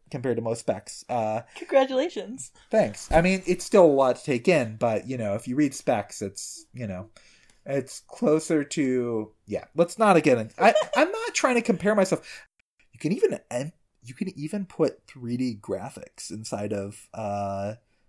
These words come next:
Speaker 1: O D F files. Yeah, no kidding. Uh,
Speaker 2: That is a tangent we do not need to get into right now.
Speaker 1: I don't know much about it.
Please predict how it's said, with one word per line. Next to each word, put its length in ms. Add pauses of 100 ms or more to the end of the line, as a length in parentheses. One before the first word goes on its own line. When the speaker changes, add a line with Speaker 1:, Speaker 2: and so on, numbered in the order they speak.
(180)
Speaker 1:
O 120
D 120
F 140
files. 460
Yeah, 120
no 180
kidding. 420 (140)
Uh, 200
Speaker 2:
That 180
is 160
a 80
tangent 520
we 120
do 160
not 280
need 200
to 60
get 180
into 400
right 240
now. 340
Speaker 1:
I 60
don't 220
know 120
much 240
about 280
it. 180